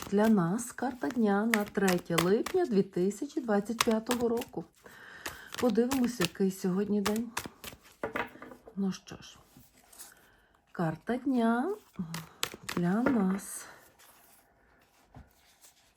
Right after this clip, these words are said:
Імператриця, чудова сьогодні енергія. На дні колоди шістка посухів. Супер.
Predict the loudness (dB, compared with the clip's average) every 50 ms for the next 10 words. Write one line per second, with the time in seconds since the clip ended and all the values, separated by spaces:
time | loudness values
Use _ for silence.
0 | _ _ -20 -20 -18 -18 -18 -18 _ _ -20 -20 -20 -20 -20 -20 -20 -20 -20 -20
1 | -20 -20 -20 -20 -20 -8 -4 -2 -2 0 2 2 2 2 2 0 0 0 2 2
2 | 4 4 2 0 -2 -4 -8 -8 -6 -4 -4 -4 -4 -6 -8 -10 -8 -4 -2 0
3 | 2 2 2 0 -2 -4 -6 -6 -6 -6 -4 -4 -4 -4 -4 -2 0 2 2 2
4 | 2 2 0 0 2 2 4 4 4 4 4 2 2 2 2 0 0 2 2 2
5 | 0 -2 -2 -2 0 0 0 0 0 -4 -6 -6 -6 -6 -4 -2 2 2 2 2
6 | 2 0 -4 -6 -8 -12 -10 -6 -4 -2 -2 -4 -6 -12 -20 -20 -20 -20 -20 -20
7 | -20 -20 -20 -20 -20 -20 -20 -20 -20 _ _ _ _ _ _ _ _ _ -20 -20
8 | -20 -18 -20 -20 -20 -20 _ _ -20 -20 -20 -18 -16 -16 -16 -16 -18 -20 -20 -20
9 | -20 -18 -18 -18 -18 -16 -16 -8 -4 -4 -4 -2 -2 -4 -4 -6